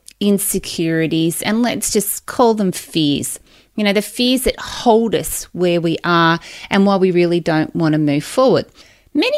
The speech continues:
people just, they, they are too scared to f-, put the first steps forward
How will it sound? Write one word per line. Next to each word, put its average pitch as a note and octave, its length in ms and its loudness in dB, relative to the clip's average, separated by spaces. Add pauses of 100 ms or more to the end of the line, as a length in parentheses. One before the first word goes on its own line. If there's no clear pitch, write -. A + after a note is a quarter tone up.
(120)
people G#3 580 0
just, - 580 -2 (240)
they, A#3 260 0 (320)
they A3+ 220 2
are G#3+ 160 -4
too D#4+ 340 -2
scared F#3+ 500 -2
to G#3 80 -6
f-, - 200 -18 (140)
put - 580 0
the G3+ 100 0
first G3 380 -2
steps - 400 -4
forward D#3 580 0